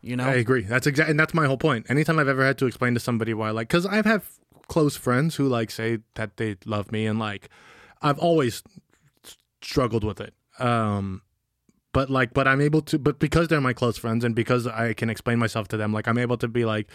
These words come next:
Speaker 2: "No, it's not that I, like, I, I do love you. I do have, like, a love for you." But, um,
Speaker 1: Mm-hmm.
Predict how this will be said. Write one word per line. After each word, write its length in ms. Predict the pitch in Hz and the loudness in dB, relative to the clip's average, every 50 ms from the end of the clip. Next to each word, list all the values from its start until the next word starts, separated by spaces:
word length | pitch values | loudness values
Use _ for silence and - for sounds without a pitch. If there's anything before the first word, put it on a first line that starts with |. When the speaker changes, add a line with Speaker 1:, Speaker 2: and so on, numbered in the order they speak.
| - - - - - | -20 -20 -16 -8 0
Speaker 2:
"No, 140 | - 170 170 | 2 4 4
it's 100 | 160 - | 4 2
not 120 | 208 208 | 0 0
that 100 | - 208 | 2 0
I, 80 | 196 170 | 0 2
like, 240 | 151 151 147 - - | 0 0 0 0 -2
I, 80 | 151 - - | -2 0 0
I 60 | 139 | 2
do 140 | 147 220 220 | 2 2 2
love 220 | 202 208 202 156 | 4 2 0 0
you. 100 | 113 101 117 | -4 -6 -2
I 120 | 120 117 120 | -2 -2 0
do 200 | 120 180 190 160 | 0 0 -2 0
have, 280 | 123 170 170 165 143 139 | 0 0 0 0 -2 -4
like, 180 | 131 127 - | -6 -6 -2
a 140 | 127 127 127 | 0 0 0
love 260 | 123 127 131 127 107 | 2 2 0 0 0
for 240 | - - 156 160 135 | 0 0 2 2 2
you." 240 | 113 101 101 104 - - | 0 -2 -6 -10 -12 -8
But, 320 | - 117 113 98 _ - - | -6 -6 -6 -6 _ -6 -4
um, 240 | 110 104 104 101 135 | -2 -2 -2 -2 -4
Speaker 1:
Mm-hmm. 160 | 151 120 | -6 -8